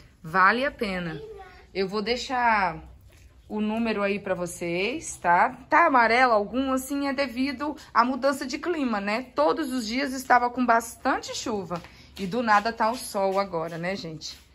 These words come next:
Olha só essa pequena aqui, lindinha. Paquipódio também, pra quem não tem, né? Essa rosa do deserto muito bonita, que é a Paquipódio. É uma prima da rosa do deserto. Eu faço, eu falo rosa do deserto porque aqui na minha cidade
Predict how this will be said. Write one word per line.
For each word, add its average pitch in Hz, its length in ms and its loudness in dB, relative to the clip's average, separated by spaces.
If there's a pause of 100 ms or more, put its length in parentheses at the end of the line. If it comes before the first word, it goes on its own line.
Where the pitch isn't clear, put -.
(280)
Olha 202 220 2
só 220 160 -2
essa 190 200 -2
pequena 196 540 -4
aqui, 262 500 -6 (380)
lindinha. 240 840 -4 (360)
Paquipódio 214 680 2
também, 254 380 0
pra 233 140 2
quem 226 140 -4
não 220 140 0
tem, 196 460 -4 (100)
né? 233 360 0 (280)
Essa 196 280 2
rosa 208 320 2
do 196 40 -14
deserto 190 540 -2
muito 226 380 -2
bonita, 226 520 0
que 214 120 -4
é 185 40 2
a 180 60 2
Paquipódio. 190 840 -2
É 247 140 4
uma 349 160 0
prima 285 340 0
da 262 120 6
rosa 247 280 0
do 269 100 -4
deserto. 196 500 -2
Eu 180 80 -8
faço, 262 300 0
eu 220 100 -2
falo 254 260 4
rosa 202 240 0
do 151 60 -14
deserto 208 360 0
porque 233 220 -4
aqui 233 220 -2
na 208 100 -4
minha 185 160 -4
cidade 247 480 2